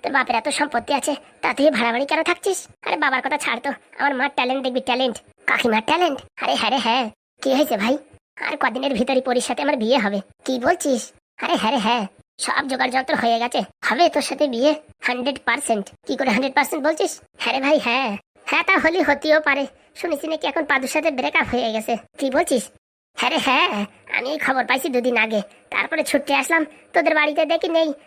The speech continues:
তারপরে এমএলএ কাকুর সাথে দেখা হলো, তখন এই বাড়ির খবর দিল, তাই আসলাম। সত্যি বলছিস? আরে বাবা, তোর দিব্যি খেয়ে বলছি, সত্যি পাদুর সাথে ব্রেকআপ হয়ে গেছে। তাহলে এবার আমার সাথে বিয়ে হলেও হতে পারে, হতে পারে ভাই, হতে পারে, বলা যায় না। আমার মনে হয় কি,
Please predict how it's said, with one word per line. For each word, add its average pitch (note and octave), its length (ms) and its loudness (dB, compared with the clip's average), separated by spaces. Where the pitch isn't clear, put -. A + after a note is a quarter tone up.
তারপরে D#4 340 2
এমএলএ D#4 180 2
কাকুর D#4 180 0
সাথে E4 200 0
দেখা E4 260 2
হলো, F4+ 180 0
তখন D#4 240 -2
এই D#4 100 0
বাড়ির D#4 280 0
খবর D4+ 140 2
দিল, C4 260 2
তাই D4+ 160 0
আসলাম। C#4 380 0
সত্যি C#4+ 240 -2
বলছিস? D#4 360 0
আরে - 140 0
বাবা, C4+ 260 0
তোর C#4+ 260 -4
দিব্যি C4 240 -2
খেয়ে C4 180 0
বলছি, A#3 280 -2
সত্যি - 320 -4
পাদুর A3+ 240 0
সাথে B3+ 220 -2
ব্রেকআপ G#3+ 360 -2
হয়ে G3+ 240 2
গেছে। G3+ 240 -2
তাহলে D#4 300 -2
এবার F4+ 140 0
আমার E4 160 0
সাথে F4 200 -6
বিয়ে D#4 180 0
হলেও B3 340 -2
হতে B3+ 240 0
পারে, G#3+ 280 0
হতে B3+ 160 0
পারে A3 180 2
ভাই, A#3 200 4
হতে G#3+ 160 -2
পারে, G#3 160 0
বলা G3+ 240 0
যায় G3 140 -2
না। G#3 120 0
আমার B3 220 2
মনে B3+ 120 2
হয় C#4+ 100 2
কি, D#4 220 2